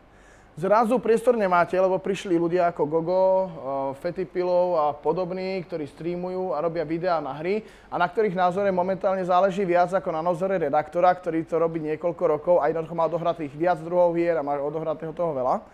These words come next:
Čo ako je logické, lebo áno, ten vývoj je, e, YouTube umožnil strašne jednoduchým spôsobom robiť to, čo my sme nemuseli riešiť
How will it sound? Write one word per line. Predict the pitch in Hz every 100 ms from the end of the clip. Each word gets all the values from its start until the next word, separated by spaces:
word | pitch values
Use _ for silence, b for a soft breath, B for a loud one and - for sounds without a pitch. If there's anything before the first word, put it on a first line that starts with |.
| B B B B B B - - - - - - - - 190
Čo | 254 240
ako | 233 240 233 -
je | 226
logické, | 254 247 214 - - 196
lebo | 208 190
áno, | 180 196
ten | 196 180
vývoj | 185 190 196
je, | 165
e, | 127 156 156 147 135 131 131 185
YouTube | 208 214 202 175
umožnil | 185 196 175 180
strašne | 147 170 175 175
jednoduchým | 165 175 170 170
spôsobom | - 143 175 170
robiť | 160 147
to, | 185 190
čo |
my | 180
sme | 165 175
nemuseli | 156 170 185 160
riešiť | 143 151